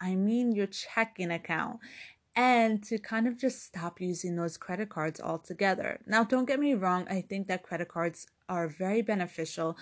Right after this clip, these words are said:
when it comes to emergencies or something that we really need to purchase. But if we're using our credit cards on a day-to-day basis,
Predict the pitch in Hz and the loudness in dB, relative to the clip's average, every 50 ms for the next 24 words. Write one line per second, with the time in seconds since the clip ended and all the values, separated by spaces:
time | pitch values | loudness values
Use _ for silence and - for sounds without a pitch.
0 | - - - - - - _ - 185 180 202 202 202 208 208 208 - 208 202 202 | -16 -18 -18 -18 -20 -20 _ -10 -2 0 2 4 4 4 2 2 0 -2 -4 -4
1 | - - 160 160 165 - - - - 165 156 - 185 185 185 196 214 226 214 226 | -6 -4 -4 -4 -4 -4 -6 -6 -4 -4 -4 -2 0 0 2 2 2 0 0 0
2 | 202 190 190 - - 160 156 156 160 - - - 175 175 175 170 - - - 170 | -2 -2 -2 -2 -4 -2 -2 -2 -4 -6 -8 -4 -2 -2 -2 -2 -4 -6 -6 -6
3 | 175 170 - 202 196 180 165 156 - 175 185 180 156 151 160 160 170 170 165 170 | -6 -4 -2 -2 0 0 -2 -2 -2 -2 -4 -4 -4 -6 -6 -4 -2 -2 -2 -2
4 | 175 170 165 160 156 156 156 - - - - - 226 240 233 - - - - - | -2 -2 -2 -4 -4 -6 -8 -10 -16 -12 -6 -2 -2 -2 -2 -2 -6 -8 -8 -8
5 | - - - - - - - - - - _ - 202 196 - _ - 269 269 269 | -8 -14 -16 -18 -18 -18 -18 -18 -20 -20 _ -16 -16 -16 -14 _ 0 2 4 4
6 | 254 - 240 233 - - 226 226 202 233 277 269 - 339 339 - 156 - - 175 | 4 6 4 2 2 2 0 0 2 2 0 0 0 0 0 -2 -2 -2 -4 -4
7 | 165 165 - - 160 165 160 - - 170 165 156 139 - - 170 165 170 165 170 | -4 -4 -4 -2 -2 -2 -2 -4 -4 -6 -6 -6 -6 -6 -4 -2 0 0 0 0
8 | 165 170 165 160 160 - 226 240 269 277 262 - - 185 175 175 170 170 - | 0 0 0 -2 0 0 2 4 4 4 2 0 2 4 4 4 4 2 -4